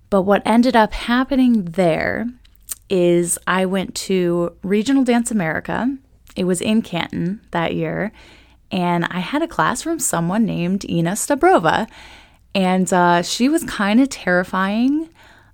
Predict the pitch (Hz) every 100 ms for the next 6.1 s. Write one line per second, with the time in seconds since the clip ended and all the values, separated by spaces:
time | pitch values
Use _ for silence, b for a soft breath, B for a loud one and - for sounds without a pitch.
0 | - 214 214 208 202 185 185 202 B B
1 | B B - - - 240 220 208 - 214
2 | 214 214 233 247 269 247 208 180 - -
3 | - 202 196 185 185 185 247 269 233 214
4 | 294 262 208 185 180 226 302 330 - b
5 | b b b b b - 180 180 180 170
6 | 185